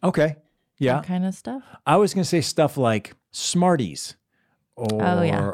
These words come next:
Speaker 1: or Sprees
Speaker 2: I don't think kids
Speaker 1: or
Speaker 2: should have those.
Speaker 1: Lifesavers. They probably shouldn't, but you can, can kinda get away with it.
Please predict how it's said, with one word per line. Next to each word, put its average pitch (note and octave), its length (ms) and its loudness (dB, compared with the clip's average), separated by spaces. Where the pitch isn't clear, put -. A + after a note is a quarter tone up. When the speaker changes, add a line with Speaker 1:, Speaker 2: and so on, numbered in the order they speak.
Speaker 1:
or G2+ 120 -6
Sprees A#2+ 960 -2
Speaker 2:
I D4+ 60 -14
don't F#4 140 -20
think G#2+ 200 -2
kids G2 260 -4
Speaker 1:
or - 20 -4
Speaker 2:
should C#3+ 180 -4
have C#3+ 220 -10
those. - 120 -14
Speaker 1:
Lifesavers. C3 580 -2
They - 100 0
probably C#3 340 -2
shouldn't, F2 380 -8
but G3+ 100 2
you F3 80 0
can, F#3 140 0
can F3 200 0
kinda C#3 260 0
get G#2+ 140 0
away G2 220 -2
with D#2+ 100 -6
it. D#2 140 -10